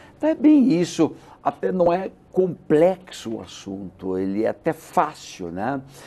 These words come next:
E justamente por não ter tanta discussão, tanto debate, é, sem prejuízo, é,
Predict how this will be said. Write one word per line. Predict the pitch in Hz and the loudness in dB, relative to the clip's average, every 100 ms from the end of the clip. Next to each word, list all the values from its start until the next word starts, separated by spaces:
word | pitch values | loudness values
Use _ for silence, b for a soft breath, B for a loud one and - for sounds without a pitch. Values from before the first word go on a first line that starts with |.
| B B - | B B -4
E | 147 | -2
justamente | 127 254 285 233 156 135 131 | 0 2 2 2 0 -4 -8
por | 123 123 | -8 -8
não | 120 | -8
ter | - 110 - | -6 -6 -4
tanta | - 151 139 120 | -2 -2 -4 -8
discussão, | 107 90 - 190 - 117 107 | -10 -16 -18 -20 -12 -10 -10
tanto | 101 90 87 | -12 -12 -10
debate, | 80 76 107 151 143 - 92 78 B B B | -10 -2 0 0 -4 -10 -12 -12 B B B
é, | - | -4
sem | 98 - - 165 202 | -4 -4 0 0 0
prejuízo, | 156 127 101 110 147 156 107 90 B B - | -4 -4 -4 0 0 0 -4 -8 B B -8
é, | 107 107 110 104 101 95 | -2 0 0 0 -2 -4